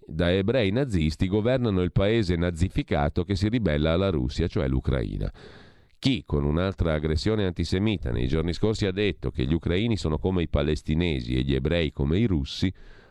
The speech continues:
adesso ha la chiusura del cerchio. Gli ebrei sono nazisti e anche talora ucraini, come volevasi dimostrare, scrive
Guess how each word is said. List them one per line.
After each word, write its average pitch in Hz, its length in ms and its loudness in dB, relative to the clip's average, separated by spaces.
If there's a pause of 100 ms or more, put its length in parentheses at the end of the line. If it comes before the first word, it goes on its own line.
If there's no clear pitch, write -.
(140)
adesso 107 500 2
ha 98 80 4
la 101 100 2
chiusura 92 460 2
del 90 180 0
cerchio. 65 600 -2
Gli 62 160 -4
ebrei 80 320 0
sono 78 240 -2
nazisti 117 640 -2
e 165 160 0
anche 80 300 0
talora 85 400 2
ucraini, 90 680 -2
come 82 240 0
volevasi 67 540 0
dimostrare, 58 640 -2
scrive 58 460 0